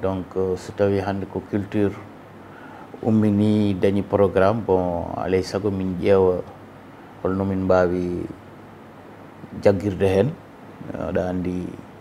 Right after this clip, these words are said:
e, moni fo, e bangge mum to wawi wonde fo, ƴeewa holko wawi jaggande culture pour culture Kanel yaara yeeso. Bon, minen kam komin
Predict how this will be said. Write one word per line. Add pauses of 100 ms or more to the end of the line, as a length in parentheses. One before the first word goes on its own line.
(1080)
e,
moni
fo, (160)
e
bangge
mum
to
wawi
wonde
fo,
ƴeewa (100)
holko
wawi
jaggande
culture
pour
culture
Kanel
yaara
yeeso. (500)
Bon, (100)
minen
kam (200)
komin